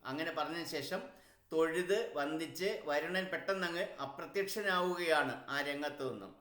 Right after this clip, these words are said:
സേതുബന്ധനം, ചിറകെട്ടൽ ആരംഭിക്കുകയാണ്. അതിനു മുമ്പായി ശ്രീരാമചന്ദ്രൻ സുഗ്രീവനോടും ലക്ഷ്മണനോടും ആലോചിച്ചു, എന്താണ് ചെയ്യേണ്ടതെന്ന് ആലോചിച്ചു.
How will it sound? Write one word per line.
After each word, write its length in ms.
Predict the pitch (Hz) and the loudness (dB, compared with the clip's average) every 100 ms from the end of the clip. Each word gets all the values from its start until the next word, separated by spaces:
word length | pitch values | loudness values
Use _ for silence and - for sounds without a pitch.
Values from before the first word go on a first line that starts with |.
| _ _ _ _ - | _ _ _ _ -6
സേതുബന്ധനം, 960 | 190 202 233 220 180 160 156 117 104 127 | 2 4 6 6 4 4 2 2 -6 -6
ചിറകെട്ടൽ 720 | 170 180 180 160 - 120 104 - | 0 0 0 -2 -2 -4 -6 -4
ആരംഭിക്കുകയാണ്. 960 | 139 139 143 139 135 113 101 82 - - - _ _ _ _ _ _ 175 | 0 0 -2 -4 -4 -4 -6 -8 -12 -20 -20 _ _ _ _ _ _ 0
അതിനു 260 | 202 269 | 0 2
മുമ്പായി 440 | 220 202 - 120 117 - - - _ _ _ _ _ _ _ _ _ - - | 0 2 4 4 2 -6 -16 -20 _ _ _ _ _ _ _ _ _ -10 2
ശ്രീരാമചന്ദ്രൻ 1080 | 196 233 262 269 262 170 135 135 143 - | 4 6 6 6 4 2 0 0 -2 -6
സുഗ്രീവനോടും 1080 | - 185 180 233 240 233 220 220 220 226 226 | -4 -2 0 0 4 4 4 4 4 4 2
ലക്ഷ്മണനോടും 1000 | 185 180 - 220 214 196 165 139 147 190 - - _ _ _ _ _ - - 180 | 0 0 0 -2 0 2 2 2 0 -4 -14 -20 _ _ _ _ _ -14 -8 2
ആലോചിച്ചു, 680 | 208 226 240 - 190 139 120 | 4 6 8 6 4 -4 -4
എന്താണ് 420 | 160 185 185 170 156 | -2 2 2 0 -2
ചെയ്യേണ്ടതെന്ന് 540 | 147 143 135 123 127 | -2 -2 -2 -2 -2
ആലോചിച്ചു. 460 | 123 123 104 - | -2 -2 -6 -10